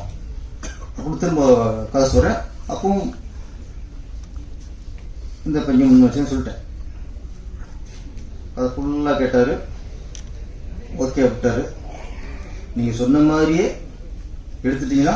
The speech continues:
படம் ஹிட் அப்படின்னாரு. ஒரு இக்கு வைப்பாங்கல்ல, அது நல்லா இருக்குன்னு சொல்றேன், கதை நல்லா இருக்கு, நீங்க சொன்ன மாதிரி எடுத்துட்டா ஹிட். அப்புறம் ஒரு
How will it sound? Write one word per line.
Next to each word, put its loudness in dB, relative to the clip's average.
படம் 2
ஹிட் 2
அப்படின்னாரு. 2
ஒரு -2
இக்கு 0
வைப்பாங்கல்ல, 4
அது 0
நல்லா 4
இருக்குன்னு 6
சொல்றேன், 2
கதை 4
நல்லா 8
இருக்கு, 4
நீங்க -2
சொன்ன 2
மாதிரி 4
எடுத்துட்டா 6
ஹிட். -4
அப்புறம் 4
ஒரு 0